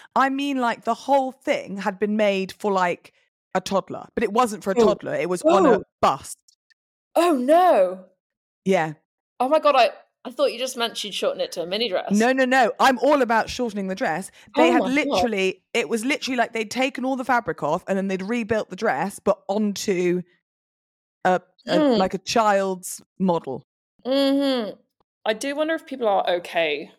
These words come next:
Speaker 2: actually,
Speaker 1: That's so creepy,
Speaker 2: quite
Speaker 1: isn't it?
Speaker 2: often.
Speaker 1: That is, yeah, that's a bit like, "Oh, sweetheart, let go."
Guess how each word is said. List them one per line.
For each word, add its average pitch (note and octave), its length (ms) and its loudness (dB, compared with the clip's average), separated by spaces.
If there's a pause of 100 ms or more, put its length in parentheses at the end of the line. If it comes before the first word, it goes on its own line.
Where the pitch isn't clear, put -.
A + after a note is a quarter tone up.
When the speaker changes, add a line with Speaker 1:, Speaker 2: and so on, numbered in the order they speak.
(400)
Speaker 2:
actually, - 420 -2
Speaker 1:
That's F#3+ 120 -8
so E4+ 360 0
creepy, - 640 -4
Speaker 2:
quite - 120 2
Speaker 1:
isn't E3 160 0 (120)
it? A#3 160 -4
Speaker 2:
often. - 1500 -20 (420)
Speaker 1:
That E3 180 0
is, - 320 -8 (120)
yeah, F3 200 0
that's A3 280 0
a G#3+ 40 -2
bit G3 140 -2
like, F3 200 0
"Oh, F3 200 -2
sweetheart, D#3 680 -4
let F3 220 0
go." D3+ 460 0